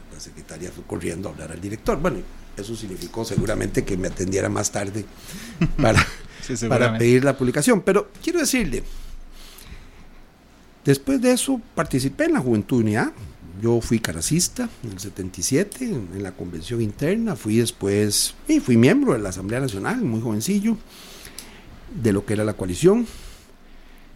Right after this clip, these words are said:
Speaker 1: Eh, y luego fue miembro del directorio de Juventud. Después me retiré de la política.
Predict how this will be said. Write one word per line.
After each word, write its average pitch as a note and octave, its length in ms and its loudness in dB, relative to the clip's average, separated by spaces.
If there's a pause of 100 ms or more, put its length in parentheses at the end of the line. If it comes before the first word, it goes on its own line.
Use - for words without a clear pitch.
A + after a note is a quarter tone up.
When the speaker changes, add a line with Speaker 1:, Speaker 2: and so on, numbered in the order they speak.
(420)
Speaker 1:
Eh, B2+ 420 6
y - 20 2
luego C3 240 6
fue A2+ 320 2
miembro G#2+ 400 -2
del F2+ 100 -4
directorio E2+ 420 -2
de - 20 2
Juventud. C3+ 280 2
Después A#3+ 200 0
me A#3+ 80 4
retiré A3+ 320 2
de A3 60 2
la G#3 100 0
política. A3 500 -4